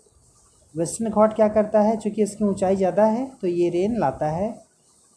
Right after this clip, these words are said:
रेन बियरिंग मॉइस्ट को फेस करके उससे टकराती हैं वो, ठीक है, जो वेस्टर्न स्लोप से टकराते हुए जाता है ऊंचाई पर, वहाँ टकरा करके वो बारिश कराता है।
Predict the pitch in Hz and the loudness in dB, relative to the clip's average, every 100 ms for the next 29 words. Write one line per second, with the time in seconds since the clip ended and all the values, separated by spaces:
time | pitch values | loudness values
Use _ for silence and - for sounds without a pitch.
0 | _ _ _ _ _ _ _ _ - 139 | _ _ _ _ _ _ _ _ -10 -4
1 | 165 185 180 175 180 165 165 165 - 196 | -2 0 0 0 -2 0 0 -2 -4 -4
2 | 180 156 156 175 165 196 214 190 156 151 | -2 -4 -4 -6 -4 -2 -2 -4 -6 -6
3 | 151 139 - 180 180 185 254 - _ _ | -4 -6 -4 -6 -4 -4 -4 -8 _ _
4 | _ _ _ - 170 226 226 175 165 156 | _ _ _ -14 -10 -6 -4 -4 -4 -6
5 | 180 175 - - 175 - 175 165 156 143 | -6 -8 -10 -10 -10 -8 -10 -6 -6 -4
6 | 175 170 220 247 - - _ - 151 143 | -8 -4 -4 -4 -10 -20 _ -10 -6 -4
7 | 175 180 160 165 165 208 208 170 165 160 | -4 -4 -6 -6 -4 -2 0 -2 -6 -8
8 | 165 156 160 175 185 254 180 131 - 127 | -8 -6 -8 -6 -4 -2 -2 -4 -10 -12
9 | 113 - 127 127 | -12 -10 -12 -12